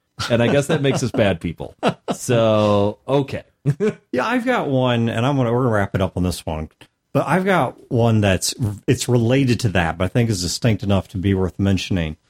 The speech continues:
Speaker 2: This is another one player to player. I really think it is a healthy thing for players to be invested in each other's characters. And now that could come in the form of simply tying backstories together, but I mean beyond that,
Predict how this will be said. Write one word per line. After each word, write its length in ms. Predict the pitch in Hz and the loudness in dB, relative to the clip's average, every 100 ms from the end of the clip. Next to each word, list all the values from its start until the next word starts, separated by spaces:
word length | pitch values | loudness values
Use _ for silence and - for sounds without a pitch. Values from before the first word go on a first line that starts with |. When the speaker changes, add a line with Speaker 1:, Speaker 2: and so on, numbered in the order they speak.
| _ _ | _ _
Speaker 2:
This 220 | 113 135 147 | -4 -2 0
is 80 | |
another 300 | 143 117 113 | 0 2 2
one 220 | 101 98 87 | 2 2 0
player 280 | - 104 90 | -2 0 0
to 60 | |
player. 420 | 82 - 92 76 78 _ _ _ _ - | -4 -2 0 0 -6 _ _ _ _ -2
I 80 | |
really 380 | 127 107 131 165 | 0 2 0 0
think 300 | - 131 123 - | 0 0 -2 -2
it 80 | |
is 140 | 107 98 | -2 0
a 180 | 92 - _ | -4 -6 _
healthy 580 | 135 127 - 131 120 113 _ _ - | -2 -2 0 0 0 -6 _ _ -4
thing 420 | 127 101 78 82 _ _ | 0 0 0 -4 _ _
for 200 | - 123 | -4 -2
players 720 | 98 - 135 139 135 131 - - - | -2 -2 0 2 2 0 -2 -10 -2
to 120 | 123 | 0
be 160 | 110 104 | 2 2
invested 760 | 98 98 104 - - 87 78 _ - | 2 2 0 -2 -4 -4 -4 _ -4
in 160 | 104 - | -2 0
each 280 | - 131 135 - | 0 0 0 0
other's 380 | 120 107 95 - | 2 2 0 -2
characters. 720 | - 107 92 - 82 80 - _ _ _ _ | 0 2 2 -2 -8 -8 -18 _ _ _ _
And 180 | 143 143 | -2 0
now 80 | 143 | 0
that 200 | 160 165 | 0 -4
could 240 | - 220 214 | -4 -4 -2
come 160 | 180 | 0
in 80 | 170 | 0
the 60 | 139 | 0
form 380 | - 127 117 101 | 0 0 2 0
of 80 | |
simply 320 | - - - 104 | 0 -2 -2 -4
tying 340 | 117 104 95 | 0 0 2
backstories 560 | 87 85 - - 82 - | 2 -2 -4 -6 -8 -6
together, 240 | - 85 | -4 -4
but 140 | 98 180 | 0 0
I 60 | |
mean 240 | 214 240 160 | 0 -2 0
beyond 440 | 113 98 90 85 | 0 0 0 -2
that, 240 | 78 - | -6 -16